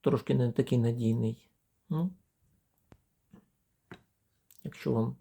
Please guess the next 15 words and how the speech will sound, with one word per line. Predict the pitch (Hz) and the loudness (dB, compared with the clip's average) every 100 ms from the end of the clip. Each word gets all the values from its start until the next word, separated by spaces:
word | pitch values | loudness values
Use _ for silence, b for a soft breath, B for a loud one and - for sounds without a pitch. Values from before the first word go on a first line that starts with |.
| _ _ _ - | _ _ _ -18
форма | - 123 120 | 0 4 6
леза | 110 95 104 | 6 4 2
подобається. | 101 98 92 92 - - B B B B B B _ _ | 2 2 2 -2 -6 -14 B B B B B B _ _
Ну | 147 170 202 - - | 4 8 8 4 -4
і, | 147 170 - - _ _ _ - | -6 -4 -6 -12 _ _ _ -4
е, | 139 120 120 - | 0 0 -2 2
М | 135 135 | 4 4
С | - 95 | 0 -2
I. | 92 - _ _ _ _ _ _ _ _ _ _ _ _ _ _ _ _ _ _ _ _ _ - | -4 -6 _ _ _ _ _ _ _ _ _ _ _ _ _ _ _ _ _ _ _ _ _ -8
Це | 110 | -2
вже | 104 101 | -2 -2
американський | 95 98 - - 170 185 - | 0 0 -2 0 0 0 -2
ніж, | 156 156 151 - _ _ _ _ _ - | -2 -2 -4 -12 _ _ _ _ _ 0
теж | 117 107 | 2 2
дизайнерський. | 110 104 123 156 156 - - 147 - | 0 0 2 2 0 -4 -8 -8 -10